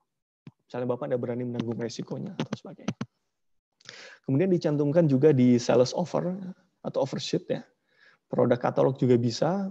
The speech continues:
untuk mencantumkan harga standar, misalnya harga F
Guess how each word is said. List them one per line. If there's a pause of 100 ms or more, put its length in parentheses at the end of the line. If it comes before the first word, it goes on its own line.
untuk
mencantumkan
harga
standar,
misalnya (240)
harga
F